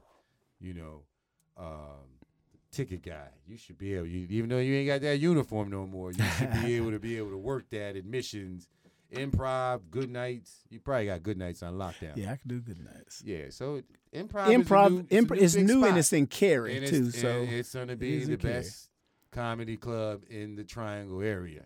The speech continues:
Speaker 1: It's gonna take over. So Monique, they, she not going over to good nights no more. You know what I'm saying? A lot of these
Speaker 2: Yeah,
Speaker 1: comedians, they
Speaker 2: I
Speaker 1: not going
Speaker 2: know,
Speaker 1: over there no
Speaker 2: yeah.
Speaker 1: more. They not gonna, they
Speaker 2: I
Speaker 1: not
Speaker 2: mean,
Speaker 1: end up at improv.
Speaker 2: Yeah, yeah.
Speaker 1: You
Speaker 2: Yeah,
Speaker 1: not
Speaker 2: 'cause
Speaker 1: gonna
Speaker 2: impr-, improv is out there. Good nights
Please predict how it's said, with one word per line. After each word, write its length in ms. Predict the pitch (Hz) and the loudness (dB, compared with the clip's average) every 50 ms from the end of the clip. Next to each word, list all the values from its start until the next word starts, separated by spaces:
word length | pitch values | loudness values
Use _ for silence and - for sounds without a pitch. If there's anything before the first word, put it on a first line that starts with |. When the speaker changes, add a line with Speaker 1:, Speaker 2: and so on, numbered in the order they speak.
| _ _ | _ _
Speaker 1:
It's 180 | 87 92 - - | -18 -18 -14 -14
gonna 180 | 98 98 95 90 | -14 -14 -14 -14
take 280 | - - 107 98 87 | -10 -8 -8 -6 -6
over. 340 | 101 98 92 78 64 65 _ _ _ _ _ _ _ _ _ _ _ | -6 -6 -6 -8 -12 -16 _ _ _ _ _ _ _ _ _ _ _
So 540 | _ - 95 90 82 80 82 80 78 78 - _ _ _ _ _ _ _ _ _ _ | _ -14 -12 -12 -12 -12 -12 -14 -16 -18 -20 _ _ _ _ _ _ _ _ _ _
Monique, 580 | - 92 101 101 107 110 117 120 113 _ _ _ _ _ _ _ _ _ _ _ _ _ _ _ _ _ _ _ _ | -10 -8 -6 -4 -2 -2 -2 -4 -6 _ _ _ _ _ _ _ _ _ _ _ _ _ _ _ _ _ _ _ _
they, 240 | 98 98 101 110 - | -10 -10 -10 -10 -12
she 180 | - - - 107 | -12 -12 -10 -8
not 220 | 113 123 131 135 | -6 -6 -6 -6
going 240 | 123 117 110 107 104 | -4 -4 -2 -2 -2
over 160 | 101 98 92 | -2 -2 -4
to 60 | 90 87 | -6 -6
good 160 | 80 95 90 | -8 -8 -8
nights 280 | 87 87 85 85 - _ | -8 -10 -12 -14 -16 _
no 140 | 87 82 82 | -20 -20 -18
more. 200 | 82 82 87 90 - _ _ | -20 -20 -20 -20 -20 _ _
You 100 | _ 107 | _ -18
know 40 | 110 | -16
what 60 | 110 | -14
I'm 40 | - 127 | -14 -14
saying? 180 | 120 120 117 - _ - | -14 -16 -16 -20 _ -16
A 20 | |
lot 140 | 117 120 131 135 | -12 -12 -10 -10
of 40 | |
these 160 | 135 135 127 - | -10 -12 -8 -4
Speaker 2:
Yeah, 80 | 262 262 | -4 -2
Speaker 1:
comedians, 220 | 240 - - - | -2 -2 -2 -2
they 60 | 139 147 | -2 -2
Speaker 2:
I 20 | |
Speaker 1:
not 180 | 147 151 151 147 | -2 -2 -2 -2
going 200 | 147 165 170 170 | -2 -2 -2 -2
Speaker 2:
know, 60 | 170 | -2
Speaker 1:
over 120 | 147 120 117 | -2 -4 -4
there 120 | 107 104 | -4 -4
no 100 | 214 220 | -4 -6
Speaker 2:
yeah. 40 | 208 | -6
Speaker 1:
more. 240 | 165 131 120 117 98 - - | -6 -6 -6 -8 -10 -12 -12
They 120 | 107 117 | -12 -10
not 240 | 120 143 143 143 135 | -10 -10 -10 -10 -10
gonna, 300 | 139 135 131 123 120 110 - _ | -10 -10 -8 -10 -10 -12 -14 _
they 100 | 107 113 | -10 -6
Speaker 2:
I 40 | 120 | -2
Speaker 1:
not 100 | 123 139 | 2 2
Speaker 2:
mean, 140 | 143 131 127 | 4 4 4
Speaker 1:
end 160 | 123 117 131 | 2 0 -2
up 160 | 135 123 - | -4 -4 -4
at 100 | 120 120 | -4 -4
improv. 440 | 127 127 117 107 107 92 80 73 - _ _ _ _ _ _ _ | -4 -4 -4 -6 -6 -8 -10 -12 -16 _ _ _ _ _ _ _
Speaker 2:
Yeah, 240 | 220 180 175 180 170 170 - _ _ _ _ _ _ _ _ | -8 -6 -6 -6 -8 -10 -14 _ _ _ _ _ _ _ _
yeah. 240 | 156 117 135 156 135 - - _ _ _ _ _ _ _ _ _ | -12 -10 -8 -8 -8 -10 -12 _ _ _ _ _ _ _ _ _
Speaker 1:
You 120 | 104 120 | -8 -2
Speaker 2:
Yeah, 80 | 156 208 | -2 0
Speaker 1:
not 60 | - 202 | 0 0
Speaker 2:
'cause 120 | 165 180 | 0 2
Speaker 1:
gonna 160 | 214 208 233 | 6 6 6
Speaker 2:
impr-, 320 | 311 - 247 165 196 269 285 | 6 4 2 2 2 2 4
improv 300 | - 190 208 196 175 175 | 4 6 6 6 6 4
is 120 | 151 139 | 2 0
out 180 | 202 208 165 139 | 0 -2 0 -2
there. 140 | 135 123 120 | -2 -2 -2
Good 260 | 123 143 190 226 247 | 2 4 4 4 4
nights 460 | 220 196 180 175 151 131 120 - - | 2 0 0 0 -2 -4 -6 -12 -16